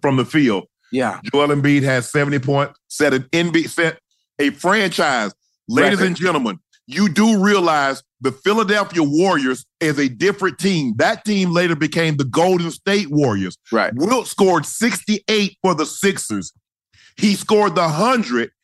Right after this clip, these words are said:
Speaker 1: and the seventy-eight for the Warriors. So
Speaker 2: Mm.
Speaker 1: it is correct.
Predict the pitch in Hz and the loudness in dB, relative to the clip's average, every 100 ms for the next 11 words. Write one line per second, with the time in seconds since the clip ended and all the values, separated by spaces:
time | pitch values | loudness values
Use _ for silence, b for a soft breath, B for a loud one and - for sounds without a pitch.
0 | - 156 165 151 - 202 202 202 202 220 | -6 -4 0 -2 0 0 0 -2 0 -2
1 | 226 135 185 143 147 139 160 202 160 113 | -2 -4 -4 0 0 0 2 2 2 -2
2 | 98 - b b - 180 170 - - - | -4 -10 b b -2 0 0 -2 -12 -6
3 | 208 - 226 208 - 262 240 247 214 135 | -6 -2 -2 -2 -2 -2 0 2 0 -2